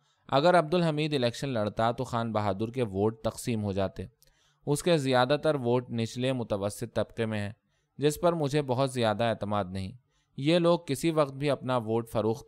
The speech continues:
कर सकते हैं, किसी वक्त भी जज्बाती नारों से गुमराह होकर हमारे बदतरीन मुखालिफ बन सकते हैं। बुनियादी हकीकत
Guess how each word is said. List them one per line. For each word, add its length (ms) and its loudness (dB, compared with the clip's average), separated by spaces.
कर 120 0
सकते 340 -10
हैं, 160 -8
किसी 220 2
वक्त 220 4
भी 200 -6
जज्बाती 540 0
नारों 320 0
से 140 -6
गुमराह 380 0
होकर 400 -4
हमारे 380 -4
बदतरीन 560 -6
मुखालिफ 420 -6
बन 200 -4
सकते 320 -8
हैं। 220 -8
बुनियादी 520 2
हकीकत 520 0